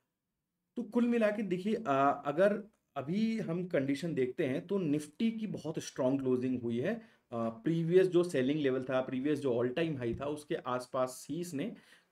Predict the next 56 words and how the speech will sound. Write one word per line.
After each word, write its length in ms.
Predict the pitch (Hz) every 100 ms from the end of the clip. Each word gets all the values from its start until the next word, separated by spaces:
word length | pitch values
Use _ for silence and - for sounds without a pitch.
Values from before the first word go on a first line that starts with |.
| -
क्लोज 240 | 147 143
दिया 200 | 123 120
है 100 | 127
निफ्टी 360 | 160 127 - 120
में। 180 | 104 117
बहुत 300 | 120 175 170
strong 360 | - 127 123 123
close 220 | 117 117
यहाँ 140 | 113 110
पर, 160 | 123 113 -
अ, 180 | 113 110
निफ्टी 320 | 110 - 131
ने 80 | 123
दिया 240 | 113 113
है। 100 | 123 196 - - -
बैंक 180 | 147 185
निफ्टी 280 | 196 190 220
थोड़ा 300 | 214 180 190
सा 140 | 190 185
struggle 400 | - 139 143 156
कर 160 | 127
रहा 120 | 123
है, 100 | 202
लेकिन 260 | 135 139 151
मुझे 200 | 131 156
लगता 260 | 143 - 127
है 80 |
कि 140 | 135 151
अगर 140 | 139
निफ्टी 340 | 127 123 - 147
all 180 | 123
time 240 | 120 139 127
high 260 | 123 135 135
ऊपर 220 | 123 139 131 -
trade 260 | 131 139 135
करने 260 | 123 120 139
लगेगा 340 | 123 110 139 196 - _ -
तो 40 |
बैंक 260 | 127 127 143
निफ्टी 280 | 143 - 160
भी 120 | 165
अपने 220 | 180 151
आप 140 | 131 -
को 80 | 180
पिकअप 340 | 127 135 123
करेगा, 240 | 117 120
बैंक 200 | 139 127 127
निफ्टी 240 | 127 139
भी 100 | 175
तेजी 240 | 180 120 127
से 140 | 170
move 220 | 120 117 120
करना 240 | 120 113
शुरू 200 | 113 120
कर 160 | 113 104
देगा, 260 | - -